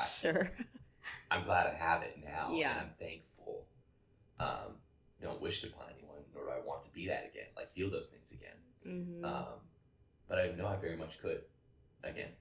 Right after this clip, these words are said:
Speaker 1: Right.
Speaker 2: So, um, yeah, and it's easier hindsight to be like,
Speaker 1: Mm-hmm.
Speaker 2: "Count it all joy, like, the Lord will work it together." And I'm like, "Yeah,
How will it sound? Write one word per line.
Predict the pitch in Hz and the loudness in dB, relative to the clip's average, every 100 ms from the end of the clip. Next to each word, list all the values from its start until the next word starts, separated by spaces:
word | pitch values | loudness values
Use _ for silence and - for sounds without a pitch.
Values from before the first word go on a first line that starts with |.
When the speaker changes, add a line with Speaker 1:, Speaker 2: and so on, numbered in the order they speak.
| - - | -16 -8
Speaker 1:
Right. | 151 147 139 135 - - - | -4 -2 -2 -6 -14 -20 -10
Speaker 2:
So, | - - - 71 - - - | -2 4 4 4 -2 -8 -8
um, | 71 67 - - - - - - _ _ - _ _ - - - - - - | -6 -6 -8 -14 -20 -20 -20 -20 _ _ -20 _ _ -20 -20 -20 -20 -20 -12
yeah, | - 85 - | 0 2 2
and | 87 | -2
it's | - | -2
easier | 101 92 | 0 0
hindsight | 82 73 - - - - - | 0 -2 -4 -4 -6 -8 -14
to | - | -8
be | 135 | -4
like, | - - - - - | -2 -4 -6 -10 -4
Speaker 1:
Mm-hmm. | 190 180 165 180 | -2 0 0 -2
Speaker 2:
"Count | - 107 | 2 4
it | 107 | 6
all | 101 | 6
joy, | 107 101 - | 6 6 6
like, | - | 4
the | - | 0
Lord | 73 82 | 2 4
will | 85 | 4
work | 85 - | 2 2
it | - | -4
together." | - - - | 2 4 4
And | |
I'm | 78 | -2
like, | 76 - | -8 2
"Yeah, | 110 - | 2 2